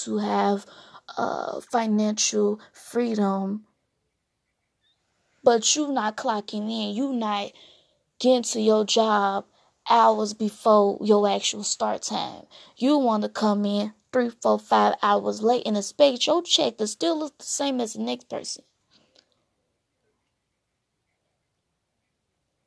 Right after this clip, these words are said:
You gotta change your habits in order for your routine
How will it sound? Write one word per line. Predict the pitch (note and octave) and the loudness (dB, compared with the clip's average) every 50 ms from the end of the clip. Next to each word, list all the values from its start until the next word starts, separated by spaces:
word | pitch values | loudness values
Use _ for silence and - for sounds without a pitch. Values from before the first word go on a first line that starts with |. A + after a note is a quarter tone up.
| _ _ | _ _
You | C4 D4+ D#4+ | 0 0 2
gotta | - D#4+ D4+ B3 A3 A3 G#3+ | 4 6 6 6 6 4 0
change | - - - - - C#4+ D#4+ E4+ E4+ D#4 C4 A#3+ | 0 0 -2 0 0 0 -2 -2 -2 -2 -2 0
your | A#3+ A3 A3 | 0 0 0
habits | G3+ - - D#4 E4+ F4+ D#4 B3 - - - - _ - - - _ _ _ _ _ _ | -4 -6 -10 -6 -6 -8 -6 -8 -10 -12 -12 -12 _ -14 -14 -14 _ _ _ _ _ _
in | - A#3+ A#3 - - - | -4 -4 -4 -4 -6 0
order | - G3 C#4+ E4 F4 C#4+ A3 - C3+ - - - _ _ _ _ _ _ _ _ _ _ _ _ _ _ _ _ _ _ _ | 4 6 6 6 6 4 2 0 0 -4 -8 -16 _ _ _ _ _ _ _ _ _ _ _ _ _ _ _ _ _ _ _
for | _ - B3+ | _ 2 2
your | B3 B3 B3 A#3+ A#3 A3 | 4 4 4 2 2 2
routine | A3 A3+ A3+ A3 A3+ - - - - - E4 F4 F4 E4+ D#4 C4 A3+ G#3+ A3 - - | 0 -2 -2 -4 -4 -6 -6 -6 -4 -4 -6 -4 -4 -2 -2 -2 -2 -2 -4 -6 -12